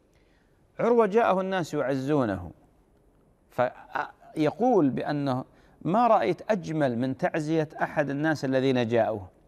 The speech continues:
فقالوا له: "يا عروة، أعطاك الله عز وجل عشرة من الولد،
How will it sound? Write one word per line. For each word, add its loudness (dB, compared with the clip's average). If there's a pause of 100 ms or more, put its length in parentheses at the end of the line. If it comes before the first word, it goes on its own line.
(260)
فقالوا 2
له: 0
"يا 2
عروة، -2 (480)
أعطاك 0
الله 0
عز -2
وجل -2
عشرة -2
من -2
الولد، 0